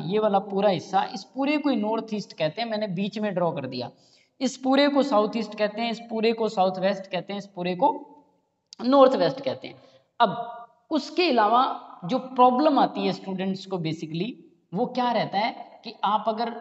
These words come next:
कहीं से भी निकल के जा रहे हो इसमें, मतलब कि एक point से अगर किसी दिशा में move करते हो, north, south, east, west, जहाँ भी, तो आपको ना left right लेने में दिक्कत आती होगी,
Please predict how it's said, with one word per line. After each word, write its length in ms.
कहीं 220
से 160
भी 120
निकल 360
के 140
जा 220
रहे 120
हो 140
इसमें, 640
मतलब 200
कि 160
एक 180
point 240
से 160
अगर 180
किसी 300
दिशा 300
में 140
move 320
करते 300
हो, 100
north, 320
south, 420
east, 220
west, 300
जहाँ 240
भी, 160
तो 60
आपको 400
ना 100
left 420
right 240
लेने 280
में 140
दिक्कत 320
आती 260
होगी, 280